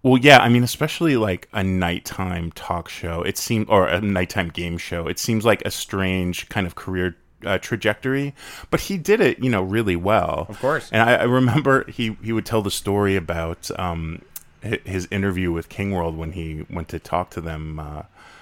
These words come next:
Speaker 1: about doing it, and, um, he goes, "And I walked in, and they, I sat down,
Speaker 2: <laughs>
Speaker 1: and they said, 'Why you?'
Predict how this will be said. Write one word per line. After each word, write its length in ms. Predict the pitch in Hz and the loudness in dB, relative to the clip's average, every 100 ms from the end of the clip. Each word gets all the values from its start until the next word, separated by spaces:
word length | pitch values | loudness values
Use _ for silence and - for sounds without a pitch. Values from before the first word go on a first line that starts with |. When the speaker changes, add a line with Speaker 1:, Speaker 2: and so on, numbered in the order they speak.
| - | -18
Speaker 1:
about 320 | - 85 85 78 | -10 -8 -8 -6
doing 320 | 90 92 85 | -4 -4 -4
it, 100 | 80 | -8
and, 200 | 85 80 | -10 -10
um, 340 | 80 78 82 | -10 -10 -12
he 200 | 90 - | -12 -10
goes, 380 | 92 87 82 82 - - _ _ - | -8 -6 -6 -8 -20 -20 _ _ -16
"And 160 | 98 - | -14 -8
I 140 | 90 | -6
walked 400 | 82 85 82 - | -2 -2 -2 -6
in, 400 | 90 87 117 160 175 _ _ - - - - | -10 -6 -4 -4 -6 _ _ -14 -10 -10 -10
and 140 | 90 87 | -10 -10
they, 80 | 90 - | -8 -8
I 80 | |
sat 360 | - - 82 82 | -8 -10 -10 -10
down, 540 | 92 76 76 87 147 160 - 104 131 - | -12 -10 -6 -4 -4 -4 -10 -14 -14 -18
Speaker 2:
<laughs> 400 | - - _ - | -20 -20 _ -10
Speaker 1:
and 160 | 104 | -6
they 140 | 95 90 | -2 -4
said, 520 | - - 87 85 101 - _ - | -4 -6 -6 -6 -10 -18 _ -10
'Why 300 | 92 95 87 | -2 -2 -2
you?' 460 | 98 165 110 80 | 2 4 4 -2